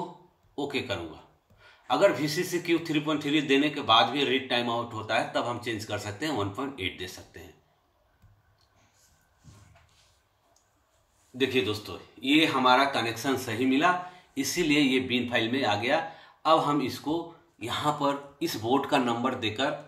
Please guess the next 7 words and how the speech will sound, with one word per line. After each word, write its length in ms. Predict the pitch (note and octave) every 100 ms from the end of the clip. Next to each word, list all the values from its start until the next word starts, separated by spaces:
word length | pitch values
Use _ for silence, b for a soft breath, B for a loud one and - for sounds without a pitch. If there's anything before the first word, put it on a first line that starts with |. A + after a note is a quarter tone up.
| - _ _ _ _ -
जैसे 240 | C3 C#3+
इस 220 | C3+ -
board 240 | A#2+ C3 B2+
का 80 | B2
नंबर 300 | A2+ A2+ A#2+
है 140 | C3 C3+ - _ _ _ _ _ _ _ _ _ - _ _ _ _ _ _ _ - -
टीपी 320 | A#2+ G#2 A#2+